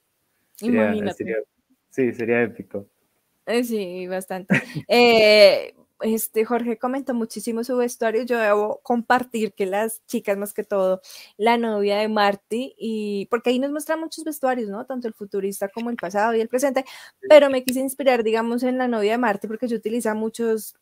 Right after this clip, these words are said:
Speaker 2: muchas camisetas como así, cuadritos, y tiene acá siempre como una camisa blanquita o con detalles chiquiticos, que es como muy formal,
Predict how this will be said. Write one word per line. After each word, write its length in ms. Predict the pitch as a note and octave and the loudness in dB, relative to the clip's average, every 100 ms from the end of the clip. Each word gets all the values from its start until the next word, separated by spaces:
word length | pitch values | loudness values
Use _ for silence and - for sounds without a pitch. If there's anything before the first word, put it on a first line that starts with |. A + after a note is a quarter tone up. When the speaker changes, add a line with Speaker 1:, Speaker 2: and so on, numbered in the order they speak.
| - | -6
Speaker 2:
muchas 300 | A#3+ C4 B3+ | -4 -4 -6
camisetas 440 | C4 C4 B3 G#3 | -4 -4 -6 -10
como 180 | - A#3+ | -8 -6
así, 220 | B3 G#3+ | -4 -6
cuadritos, 720 | G3+ A#3+ G#3+ A3+ - B4 - _ - _ | -4 -2 -2 -6 -8 -10 -10 _ -20 _
y 120 | A#3+ B3+ | -4 2
tiene 260 | C4 B3 | 2 4
acá 260 | B3 C4 C#4 | 2 2 0
siempre 480 | C#4+ C4 C4 B3+ C4 | 2 0 2 -2 0
como 400 | C4+ C4 A3+ - _ _ _ | -2 0 -2 -4 _ _ _
una 720 | A#3+ A#3+ A#3+ A#3+ A#3+ A#3+ B3 | 0 0 0 0 0 0 -2
camisa 800 | B3 C4+ B3 A3 G3+ G3+ G#3+ A3 _ - - - | -2 -2 -2 -2 -2 -2 -2 -4 _ -20 -20 -12
blanquita 720 | G3 A#3+ A#3+ - G3+ F#3+ C#4+ G#4+ - | 0 0 0 -4 -8 -4 -4 -4 -4
o 220 | G#3+ G3+ | -2 -2
con 880 | _ G#3 G3 F#3 F#3 F3+ F3+ F3 F3 | _ -4 -4 -4 -6 -6 -6 -8 2
detalles 760 | F3+ - F#3+ F#3 G3+ G#3 - - | 2 4 0 2 0 0 -4 -4
chiquiticos, 600 | A#3+ A3+ G#3 B3+ G4 - | -4 -2 -2 -2 -4 -6
que 100 | A#3+ | -6
es 80 | |
como 220 | - A3+ A#3+ | -2 -2 0
muy 160 | G#3+ | 0
formal, 420 | - G3 A3+ C4+ | -2 0 0 -2